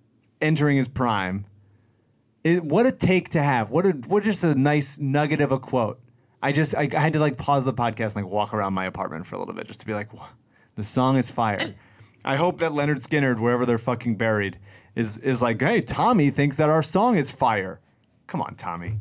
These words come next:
Speaker 2: Well, the amazing thing about Leonard Skinner is that they all died, but the band still exists because they've been replaced by other people. So that's impressive. Look, Sweet Home Alabama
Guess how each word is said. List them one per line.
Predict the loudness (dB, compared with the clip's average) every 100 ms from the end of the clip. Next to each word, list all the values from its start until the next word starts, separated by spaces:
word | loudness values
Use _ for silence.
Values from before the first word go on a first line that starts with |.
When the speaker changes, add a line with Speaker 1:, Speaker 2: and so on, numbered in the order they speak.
| -10 -16 _ _ _ _ _
Speaker 2:
Well, | -4 0
the | 0
amazing | 2 0 0 -2
thing | -2
about | 0 -2
Leonard | -2 -2 -4
Skinner | -4 -2 0 -2 -6
is | -8 -4
that | -4 -4 -12 -20 -10
they | -2 0
all | 0
died, | 0 0 0 -4
but | -10 -12
the | -8
band | -4 -2 -2
still | -4 -6 -6
exists | -6 -4 -4 -6
because | -8 -4 -4
they've | -2
been | -4 -4
replaced | -6 -6 -8 -8 -6
by | -6 -4
other | -6 -4 -4 -6 -12 _ _ _
people. | -10 -8 -10 -14
So | -8 -4 -2 -4 -4
that's | -4 -4 -4
impressive. | -8 -10 -12 -12 -14 -18 -20 -20 -4
Look, | -4 -4 -10 _ _
Sweet | -6 -2 0
Home | 2 2 0
Alabama | 0 -2 -2 -2 -6